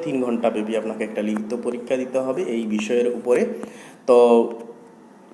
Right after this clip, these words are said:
আপনারা এখানে স্ক্রিনে যতটুকু সিলেবাস দেখতে পাচ্ছেন, ততটুকুই আপনাকে পড়তে হবে, এর বাইরে কোনো ধরনের টপিক আপনাকে পড়ার প্রয়োজন নেই। তো এখন আমরা দেখব কিভাবে আমরা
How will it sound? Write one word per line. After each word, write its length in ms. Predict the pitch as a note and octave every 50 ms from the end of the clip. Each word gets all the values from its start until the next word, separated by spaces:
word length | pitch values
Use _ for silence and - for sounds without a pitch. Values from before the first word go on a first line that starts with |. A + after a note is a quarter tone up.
| - -
আপনারা 280 | A#2 A#2+ A#2+ B2 B2+
এখানে 640 | B2+ B2 B2 C#3 C#3 C3+ C3+ C#3 C#3 C#3 B2 - - - -
স্ক্রিনে 320 | - - - C3+ C3+ C3+
যতটুকু 640 | C3+ C3 B2+ C#3 C#3 D3 D3 - D3+ D3 D3 D3 C#3+
সিলেবাস 420 | - - B2 A#2+ A#2+ A#2+ A#2+ A#2+
দেখতে 280 | A#2+ B2 A#2 A#2+ C#3+ C3
পাচ্ছেন, 380 | C3 B2+ B2+ - C3+ C3 C3
ততটুকুই 480 | B2+ - C3+ C#3 D#3+ - E3+ - D#3+ D3
আপনাকে 300 | A#2+ A#2 A#2 A#2 - B2
পড়তে 260 | - A#2 A2 G#2+ A#2 A#2
হবে, 220 | A#2+ A#2 B2 A#2+
এর 180 | - A2+ A#2 A2
বাইরে 300 | A2 A2 A2 A#2+ C#3 -
কোনো 220 | - C3 A#2 A#2
ধরনের 260 | A2+ A2+ A2+ A2+ A2 A2 -
টপিক 360 | C#3 C3+ - - - - -
আপনাকে 460 | G#2+ G#2+ - A2 G#2+ G#2 G#2+ - A2+ A2 - - - - - - - -
পড়ার 240 | B2 A#2 A2+ A2 A2 A2
প্রয়োজন 380 | - A2+ G#2+ G#2 G#2 - C#3+ C3
নেই। 240 | A#2 G2+ F#2+ F#2 - -
তো 80 | - G#2+
এখন 300 | G#2+ A2+ A2 D3+ D#3 D#3+
আমরা 320 | D#3 D#3 D#3 C#3 B2+ C3+
দেখব 300 | - - A#2 G#2 - G#2 A#2 B2 - - - - - - -
কিভাবে 340 | C#3 C3 C3+ C3 B2+ A#2+ A#2
আমরা 280 | G#2+ G#2+ G#2+ C3+ F#3+